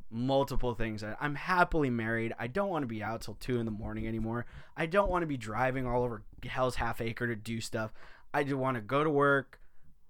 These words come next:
come home, relax with my wife, play a little video games, collect a few comics, and that's it, dude. I'm happy at that.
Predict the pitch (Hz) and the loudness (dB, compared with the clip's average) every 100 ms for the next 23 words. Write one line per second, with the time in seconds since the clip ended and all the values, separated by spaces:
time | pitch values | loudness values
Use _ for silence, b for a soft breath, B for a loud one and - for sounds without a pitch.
0 | - - 147 143 139 135 127 123 120 - | -4 2 2 4 2 2 0 -2 -6 -12
1 | - 104 107 120 135 139 143 131 131 123 | -12 -6 0 6 8 8 2 0 0 2
2 | 123 120 120 - - - - - 143 143 | 4 2 -2 -6 -20 -18 -10 0 4 6
3 | 139 127 131 131 120 123 123 123 120 - | 4 2 2 2 2 0 0 -2 -6 -12
4 | - - - - 120 127 131 - 131 - | -18 -18 -14 -4 0 2 0 -2 -4 -2
5 | 113 113 113 - 117 113 127 123 - 98 | -2 -4 -8 -10 -8 0 2 2 -2 -10
6 | 101 - 104 104 143 196 - - 120 123 | -12 -12 -14 0 6 6 4 -4 2 2
7 | 117 110 - 101 85 | 0 -8 -8 -10 -10